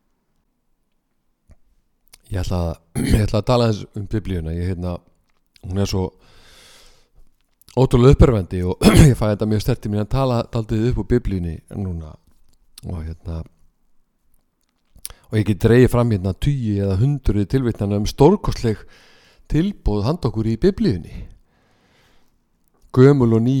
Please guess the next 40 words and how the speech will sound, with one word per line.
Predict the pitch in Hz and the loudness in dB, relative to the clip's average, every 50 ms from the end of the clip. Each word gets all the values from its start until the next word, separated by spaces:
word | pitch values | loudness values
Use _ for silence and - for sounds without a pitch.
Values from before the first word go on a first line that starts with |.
| 120 110 | -2 -4
boð | - - 117 107 101 92 90 90 | -4 -4 -4 -4 -4 -4 -4 -4
um | 85 87 | -6 -6
að | 85 87 | -8 -8
vera | 82 85 65 101 | -8 -8 -6 -4
almennleg | 113 117 101 92 85 73 76 78 80 | -4 -2 -2 -4 -6 -8 -8 -10 -8
og | 85 87 - - | -8 -10 -8 -4
góð | - 120 101 95 95 95 - 95 | -2 -2 -2 -2 -4 -6 -4 -6
og | 101 101 | -4 -4
líka | 135 139 - 127 | -4 0 2 4
ábendingar | 127 123 - 120 107 117 104 110 107 107 110 | 4 4 4 2 0 0 0 2 2 2 2
um, | 110 110 - _ _ _ _ _ _ _ _ _ _ _ _ _ _ _ _ _ _ _ _ _ _ _ _ _ _ _ _ _ _ _ _ _ _ _ _ _ _ - | 2 0 -4 _ _ _ _ _ _ _ _ _ _ _ _ _ _ _ _ _ _ _ _ _ _ _ _ _ _ _ _ _ _ _ _ _ _ _ _ _ _ -2
um | 127 127 | 2 2
það | 120 113 - - | 2 2 2 2
hvað | 117 117 117 | 2 4 4
er | 117 120 | 2 2
í | 113 | 2
vændum, | 120 131 160 180 - - - - - - | 0 0 0 -2 -6 -10 -16 -16 -14 -10
hvað | - - 98 101 | -6 -4 0 2
mögul-, | 107 110 110 110 104 101 98 - - | 2 4 4 4 2 0 -2 -4 -2
hvað | - 117 107 104 113 | 0 0 0 2 2
möguleika | 117 117 110 107 - - 104 101 | 2 2 0 0 -2 -2 -2 0
við | 104 107 117 120 | 0 0 -2 -2
eigum | 113 104 101 98 98 | -2 -2 -4 -4 -6
og, | 98 95 - _ - | -8 -10 -12 _ -8
og | 104 95 104 | -6 -6 -6
höfum. | 131 143 127 - - 76 73 - - - - - - - - - _ _ _ _ _ _ _ _ _ _ _ _ _ _ _ _ _ _ _ _ _ _ _ _ _ _ _ _ _ _ _ - 120 | -6 -8 -8 -12 -14 -18 -18 -18 -20 -20 -20 -20 -20 -20 -20 -20 _ _ _ _ _ _ _ _ _ _ _ _ _ _ _ _ _ _ _ _ _ _ _ _ _ _ _ _ _ _ _ -4 -2
Og | 120 | 2
hvernig | - 135 131 135 131 | 4 6 6 8 8
við | 127 127 | 8 8
erum | 127 123 - - | 6 4 2 4
dýrmæt | 143 160 175 175 170 143 104 90 90 - - 101 | 6 8 8 8 6 2 0 -2 -4 -4 -4 -2
og | 90 104 | 2 4
verðmikil | 131 151 160 156 147 127 107 - - 107 101 | 6 6 6 6 4 2 0 -2 -4 -4 -2
í | 110 120 | 0 2
augum | 135 139 127 113 110 - - | 2 2 2 0 -2 -4 -4
Drottins | - 156 175 160 - - - - 90 80 - - | -2 -2 -2 -2 -4 -8 -10 -10 -12 -10 -8 -10
og | 98 - | -6 -2
þar | - 123 123 120 117 | 0 2 2 2 2
er | 110 117 120 | 2 2 2
engin | 131 131 127 - 117 107 101 | 2 0 0 -2 -4 -4 -4